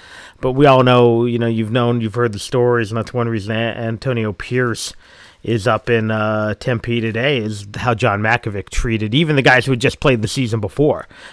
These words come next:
not letting them work out and prepare for the draft, uh, a-, using the team facilities. Um, Rich Rodriguez, again, acted and said things, but a lot of guys have said that they kinda were turned off by that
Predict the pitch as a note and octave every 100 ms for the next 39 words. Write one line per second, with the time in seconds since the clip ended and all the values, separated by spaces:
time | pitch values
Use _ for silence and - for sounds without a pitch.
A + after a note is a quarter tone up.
0 | - B2+ B2+ B2 A#2+ A2+ A2+ A#2 - A#2+
1 | G2+ G2+ A#2+ - A2+ G#2 - A2 G2+ F2
2 | G2+ G#2+ A2 G#2 - - - _ _ _
3 | - _ - F2 F#2 - A#2 - B2 -
4 | C3+ C3 A#2 A#2+ G#2 - A2+ A2 - -
5 | A3 G#3 A2 E2+ - - - - - B2
6 | G#2 G#2 F2+ D2 _ _ _ _ _ _
7 | _ - D#3 D3+ - C#3+ B2 A#2 D3 C#3+
8 | C3+ A2+ F2 - A#2+ G#2+ G2 - D3+ E3
9 | - C#3 G#2+ E2+ D2 B2 - D#3+ C#3 C#3+
10 | C3+ C3+ D3 C#3 C#3 B2+ C#3+ B2 - A#2
11 | - C#3 F#2+ F#2+ A2+ G2+ A#2+ A2+ G#2+ G#2
12 | - A#2+ A2 G#2+ G2+ - _ G#2 F2+ F2+
13 | E2+ E2 F2 A2+ G2 -